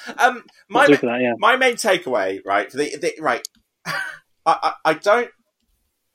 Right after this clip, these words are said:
Speaker 1: the Emmys need fixing <laughs> because it, it
Speaker 2: <laughs>
Speaker 1: makes no sense that, like,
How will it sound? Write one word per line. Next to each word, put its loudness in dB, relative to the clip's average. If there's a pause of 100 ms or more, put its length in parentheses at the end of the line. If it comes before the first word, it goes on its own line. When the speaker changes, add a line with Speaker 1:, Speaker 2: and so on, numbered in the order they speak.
(160)
Speaker 1:
the -2
Emmys 2
need -8
fixing -6
<laughs> -8
because 2
it, -2
it 2
Speaker 2:
<laughs> -6
Speaker 1:
makes 0
no 0
sense -2
that, -4
like, 0